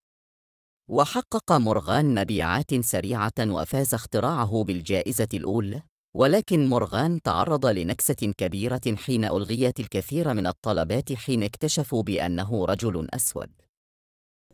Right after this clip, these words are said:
عند اندلاع الحرب العالمية الأولى، استخدم غطاء مورغان للإنقاذ من قبل الجيش الأمريكي، فأنقذ حياة الآلاف من الجنود.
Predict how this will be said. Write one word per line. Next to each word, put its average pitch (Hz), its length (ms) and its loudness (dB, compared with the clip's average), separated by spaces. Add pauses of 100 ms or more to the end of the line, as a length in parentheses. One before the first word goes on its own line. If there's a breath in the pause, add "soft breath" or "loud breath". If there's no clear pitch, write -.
(140)
عند 165 220 2
اندلاع 175 440 2
الحرب 156 360 -4
العالمية 104 680 0
الأولى، 123 300 0
استخدم 113 540 -2
غطاء 107 500 -2
مورغان 104 540 -2
للإنقاذ 113 640 -4
من 82 160 -2
قبل 127 320 -2
الجيش 113 460 -4
الأمريكي، 107 800 -4
فأنقذ 139 560 -4
حياة 95 420 -4
الآلاف 107 560 -4
من 92 180 -4
الجنود. 85 560 -6